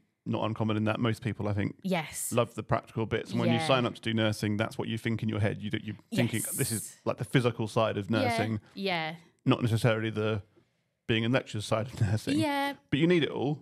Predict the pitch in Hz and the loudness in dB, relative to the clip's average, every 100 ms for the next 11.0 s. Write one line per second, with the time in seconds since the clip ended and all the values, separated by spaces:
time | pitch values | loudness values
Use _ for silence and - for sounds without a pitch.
0 | - 123 127 117 117 113 110 392 381 - | -2 2 4 2 4 4 4 2 0 -2
1 | 311 - 233 240 233 175 175 190 - 127 | 2 2 2 0 0 -2 -8 -8 -4 0
2 | 151 - 123 - 117 - _ _ - 127 | 0 0 -6 0 -2 -2 _ _ -6 -4
3 | 131 143 127 117 104 113 104 113 113 117 | 2 4 4 2 2 0 0 0 2 2
4 | 107 107 117 110 _ - 190 165 - - | 2 2 0 -2 _ -12 -10 -10 -10 -10
5 | - 120 120 107 110 110 110 107 117 - | -6 -2 0 0 -2 0 0 0 -2 -2
6 | 123 107 113 117 113 104 107 110 110 120 | -4 -2 0 0 0 -2 -2 -4 0 2
7 | 127 123 123 113 117 - - 110 110 107 | 4 2 2 2 2 0 -2 -4 -2 -2
8 | 110 110 320 120 117 - 113 131 113 123 | 0 2 4 2 2 -2 0 0 2 2
9 | 120 - - 117 - 120 113 104 107 107 | 2 0 0 0 0 0 0 0 0 0
10 | 110 - - - 113 101 117 - 92 107 | 0 -2 -4 -4 -4 -2 -2 -4 -6 -6